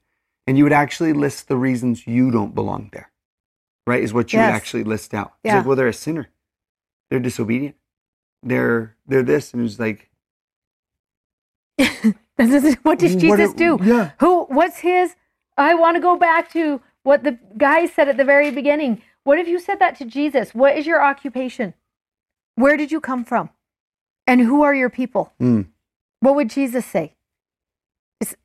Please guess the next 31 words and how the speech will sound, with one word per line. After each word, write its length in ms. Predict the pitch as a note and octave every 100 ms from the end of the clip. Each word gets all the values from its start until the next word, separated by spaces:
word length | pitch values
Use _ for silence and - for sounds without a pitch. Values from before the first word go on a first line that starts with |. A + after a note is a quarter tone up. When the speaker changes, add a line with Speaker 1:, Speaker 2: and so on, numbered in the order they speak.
| - F#3 -
Speaker 2:
anyone 260 | C4 C#4+
who 60 | C#4+
wants 200 | C#4 B3
to 60 | A#3+
walk 200 | A#3 A#3
through 140 | B3
the 80 | G#3+
door, 320 | G3 G3 - _ _ _ -
I'll 160 | A#3
take 240 | A#3 B3+ -
anyone. 400 | A#3 A3+ E3+ D#3+
Speaker 1:
Right. 240 | D3 C3+ - -
I'm 140 | D#3+
Savior. 720 | F3 - C#3+ C#3+ C3+ D#3+ E3+ _ _ _ _ _ _ _
I 60 | C#3+
come 340 | - E3+ E3+ E3
from 460 | F3 D3 C#3+ C#3+ _ _ _ -
Speaker 2:
Heaven. 300 | A3+ A3 A3+
Speaker 1:
heaven. 380 | C3 C3 D#3 D3+ -
Speaker 2:
God 380 | A3+ G#3+ B3+ -
sent 340 | - B3+ A#3+
me. 120 | A#3
Speaker 1:
Yeah. 260 | B3 C#3+ A#2+ -
And 100 | D3+
my 120 | D#3 D3
people 360 | E3+ D3+ F3
are 360 | D#3 C3+ A#2+ _ _
all 220 | C3 A#2
of 140 | F#2 -
you. 120 | - _ _ -
Speaker 2:
Yeah. 180 | A3